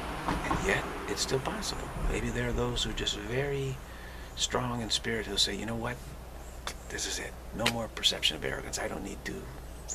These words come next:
I don't need to do that anymore at all. Ti-, time to shift perception. Let us exchange perception." So I certainly hope so. Certainly hope so.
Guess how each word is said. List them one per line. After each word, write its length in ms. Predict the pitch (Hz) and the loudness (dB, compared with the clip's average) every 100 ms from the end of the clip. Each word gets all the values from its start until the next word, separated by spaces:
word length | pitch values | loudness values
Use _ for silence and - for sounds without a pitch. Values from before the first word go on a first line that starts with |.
| - - - | -8 -8 -4
I 40 | |
don't 120 | 98 | -4
need 80 | 95 | -4
to 80 | 87 | -2
do 120 | 104 | 0
that 100 | 101 | 0
anymore 320 | 104 107 113 | 0 0 2
at 60 | 113 | 2
all. 260 | 110 - - - - - - - - - - - | 0 -2 -8 -10 -10 -10 -10 -10 -10 -10 -10 -2
Ti-, 180 | 107 - | -2 0
time 320 | - 113 110 104 - | 0 0 -2 -4 -4
to 140 | 101 98 - - - - - | -2 -4 -8 -10 -10 -8 4
shift 320 | - - - | 4 4 4
perception. 480 | 101 - - - - | 4 6 2 -2 0
Let 140 | 92 | 0
us 180 | 95 92 | 4 4
exchange 680 | - - - 95 92 - - | 4 0 2 0 -2 -2 -4
perception." 500 | - 101 - - - - - - - - - - - - - - - - | 2 2 2 2 -2 -2 -8 -10 -10 -8 -8 -8 -8 -8 -8 -8 -8 -4
So 140 | - | -2
I 80 | 113 | 6
certainly 520 | - 156 - 117 110 | 8 8 6 2 0
hope 220 | 117 151 | 0 2
so. 200 | - - - - - | 2 0 -4 -8 -6
Certainly 300 | - 127 110 | 2 2 4
hope 160 | 123 131 | 0 0
so. 180 | - | 0